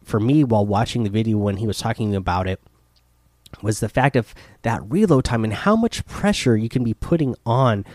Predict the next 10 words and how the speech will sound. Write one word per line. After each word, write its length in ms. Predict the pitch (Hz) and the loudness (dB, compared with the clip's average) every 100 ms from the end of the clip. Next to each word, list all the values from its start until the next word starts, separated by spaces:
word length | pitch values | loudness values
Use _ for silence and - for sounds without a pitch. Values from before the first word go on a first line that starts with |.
| - | -12
a 100 | 110 | -10
player, 640 | - - 113 147 104 95 - - - - - | -10 -8 0 2 2 -2 -12 -20 -20 -12 -4
uh, 300 | 92 90 87 - | -4 -4 -8 -4
when 240 | 123 127 | 2 4
they 140 | 123 127 | 4 2
are 260 | 92 110 | 2 -2
trying 420 | 104 - 127 127 120 | -4 -4 -2 -2 -2
to 100 | 113 | -2
box 400 | 107 104 - 123 | 0 0 0 0
up. 240 | 90 - | 0 -2